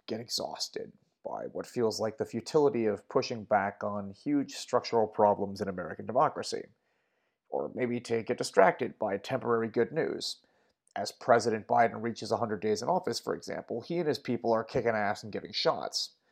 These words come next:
America is starting to feel like America again. The administration has notched some huge policy wins, and we should all be very happy about them.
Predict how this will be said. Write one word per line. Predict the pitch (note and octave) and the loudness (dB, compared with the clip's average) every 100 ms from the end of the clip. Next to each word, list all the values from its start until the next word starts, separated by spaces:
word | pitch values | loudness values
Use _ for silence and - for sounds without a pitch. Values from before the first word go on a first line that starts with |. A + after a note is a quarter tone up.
| _ _ - | _ _ -4
America | A#2 C#3+ D3 E3+ E3+ E3 - | 2 4 6 8 8 6 0
is | A#2+ C3 | -2 0
starting | - - - C#3 D#3 | 2 0 2 2 4
to | C3 | 4
feel | D3+ | 8
like | D#3 D3+ | 8 8
America | A#2 E3+ F3 - | 4 4 2 0
again. | F2+ - C#2 - - - | -2 0 -2 -4 -18 -16
The | - | -10
administration | G#2 C3 - C3+ B2+ A2 | -6 -2 4 4 4 -2
has | A2 G#2+ | -2 0
notched | A2+ A#2+ - - | 2 2 -2 -6
some | - A2 G2+ | -2 -2 -4
huge | - - D3+ G#2 - | -12 -2 -2 -2 4
policy | A2+ G#2+ A2+ | 4 4 2
wins, | G#2+ G#2+ G2+ G2+ - | -2 -4 -4 -6 -8
and | F#2 F#2+ | -8 -8
we | G#2 | -4
should | A#2+ A2+ | -2 2
all | A2+ | 2
be | A2 G2+ | 0 -4
very | - A#2 A2+ | 2 2 2
happy | B2+ D#3 - | 0 -2 -2
about | - - - | -2 -2 -2
them. | - | -8